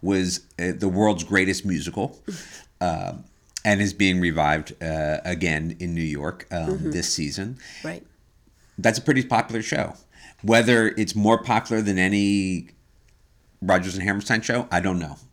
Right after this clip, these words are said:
Speaker 1: Uh,
Speaker 2: Well,
Speaker 1: I don't have those statistics in
Speaker 2: I
Speaker 1: front
Speaker 2: will
Speaker 1: of me.
Speaker 2: say their most successful duo. 'Cause
Speaker 1: Yes.
Speaker 2: they've got a lot of hits here. They
Speaker 1: They
Speaker 2: got a lot
Speaker 1: a-
Speaker 2: of hits to go through.
Speaker 1: Certainly, they have more songs in sort of the national lexicon
Speaker 2: Oh,
Speaker 1: and
Speaker 2: definitely.
Speaker 1: vocabulary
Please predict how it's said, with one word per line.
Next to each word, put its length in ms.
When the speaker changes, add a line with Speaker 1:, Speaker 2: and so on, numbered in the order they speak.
Speaker 1:
Uh, 60
Speaker 2:
Well, 120
Speaker 1:
I 80
don't 160
have 180
those 160
statistics 500
in 60
Speaker 2:
I 80
Speaker 1:
front 100
Speaker 2:
will 60
Speaker 1:
of 60
me. 40
Speaker 2:
say 120
their 120
most 220
successful 580
duo. 640
'Cause 100
Speaker 1:
Yes. 300
Speaker 2:
they've 200
got 160
a 60
lot 220
of 60
hits 260
here. 320
They 80
Speaker 1:
They 80
Speaker 2:
got 100
a 40
lot 160
Speaker 1:
a- 20
Speaker 2:
of 60
hits 200
to 80
go 160
through. 220
Speaker 1:
Certainly, 420
they 100
have 180
more 320
songs 680
in 140
sort 180
of 60
the 80
national 520
lexicon 600
Speaker 2:
Oh, 80
Speaker 1:
and 80
Speaker 2:
definitely. 340
Speaker 1:
vocabulary 640